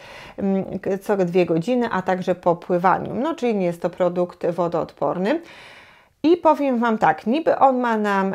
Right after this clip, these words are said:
dawać też takie, e, podbijać nam tą opaleniznę, ale jest to produkt niezmiernie tłusty. To jest taka zbita konsystencja, pokażę Wam zresztą. O, patrzcie,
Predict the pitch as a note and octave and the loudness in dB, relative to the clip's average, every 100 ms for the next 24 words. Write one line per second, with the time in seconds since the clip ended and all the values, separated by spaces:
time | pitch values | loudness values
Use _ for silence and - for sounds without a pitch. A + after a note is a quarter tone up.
0 | F#3 F3+ G3 F#3+ F#3 - F#3 - F3 - | -2 2 2 2 0 -4 -4 -4 -4 -2
1 | F#3+ F3 F#3+ F3+ G#3 F#3+ G#3+ G#3 F#3 F#3 | 0 0 0 -2 -2 -2 2 0 2 -4
2 | E3+ F3 E3+ F3 F3 F3 E3+ D#3 E3 F3 | -4 -4 -2 0 0 0 0 -2 -4 -4
3 | F#3+ - F3 G3+ A3 C#4 - A3+ - F3 | -6 -10 -6 -2 0 -2 -4 -6 -2 -2
4 | E3+ E3 - G3 G3+ B3 A#3+ G#3+ G3 E3+ | 0 -4 -6 -4 0 0 0 -2 0 0
5 | E3 F3 F#3 F3+ - G#3+ A#3+ B3 A3+ - | 0 -2 -4 -6 -10 -2 0 0 -2 -8
6 | - - F3 E3+ F3 E3+ E3 D3+ E3+ C#4+ | -10 -4 -4 -2 -6 -4 -4 -4 -4 -2
7 | D4 A#3 G#3 F#3+ F#3+ - D#3+ D#3+ G3+ G#3+ | 0 -2 -2 -6 -6 -10 -8 -6 -6 -6
8 | A3 E3 D#3+ E3+ D#3+ D#3 E3 - E3+ G3 | -6 -6 -6 -8 -10 -10 -12 -10 -10 -10
9 | - - - _ _ - F3 - - - | -14 -20 -20 _ _ -12 -10 -16 -16 -20